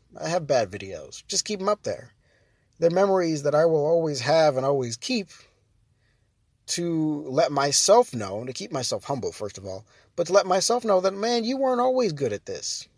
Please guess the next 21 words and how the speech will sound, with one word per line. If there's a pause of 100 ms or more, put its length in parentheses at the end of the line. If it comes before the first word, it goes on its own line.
Sometimes
you
were
kinda
sucky
at
this.
You
had
some
bad
episodes
'cause
you
were
in
a
bad
state
of
mind,